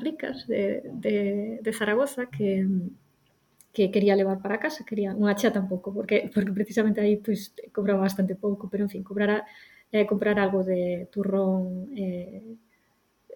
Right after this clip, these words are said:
de, de turrón deste artesán, embutidos que eran ricos, eh, para levar a miña, a miña familia. Eh, e como,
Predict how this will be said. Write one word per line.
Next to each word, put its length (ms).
de, 160
de 160
turrón 180
deste 220
artesán, 720
embutidos 640
que 80
eran 160
ricos, 480
eh, 160
para 160
levar 240
a 80
miña, 480
a 80
miña 160
familia. 400
Eh, 480
e 160
como, 560